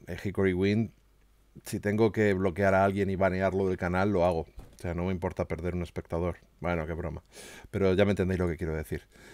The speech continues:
Ahora ya sí, ahora ya sí podemos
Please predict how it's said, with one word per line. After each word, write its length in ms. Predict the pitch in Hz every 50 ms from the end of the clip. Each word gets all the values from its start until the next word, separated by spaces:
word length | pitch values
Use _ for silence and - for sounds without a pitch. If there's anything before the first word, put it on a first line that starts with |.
| - - - - - - _ _ _ _ _ _ _ _ _ _
Ahora 240 | - 143 156 175 180
ya 100 | 165 139
sí, 220 | - - 110 87 -
ahora 160 | 85 107 127 131
ya 100 | 139 127
sí 180 | - - 139
podemos 760 | 117 - 117 113 117 127 131 127 123 117 113 - - -